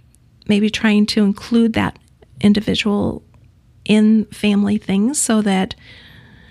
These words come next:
it's not that he's sort of pulling her away, 'cause that would be, if it's a, if, if, if it's a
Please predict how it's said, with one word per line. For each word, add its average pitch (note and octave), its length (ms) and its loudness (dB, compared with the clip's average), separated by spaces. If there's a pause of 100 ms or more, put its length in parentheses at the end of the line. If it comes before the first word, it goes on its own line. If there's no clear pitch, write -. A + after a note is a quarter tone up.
(220)
it's A3 240 0
not G#3+ 300 2
that G3+ 260 0
he's G#3 300 0
sort G3+ 200 -2
of G#3+ 200 -6
pulling A3 320 2
her G#3+ 180 2
away, G3+ 580 -2
'cause A#3+ 180 -4
that - 140 0
would A3+ 200 2
be, A3 400 2 (300)
if - 140 0
it's D#4 200 0
a, C4 80 0 (220)
if, A3+ 140 0
if, G#3+ 140 -2 (180)
if G#3 220 -4
it's G#3 220 -6
a - 120 -4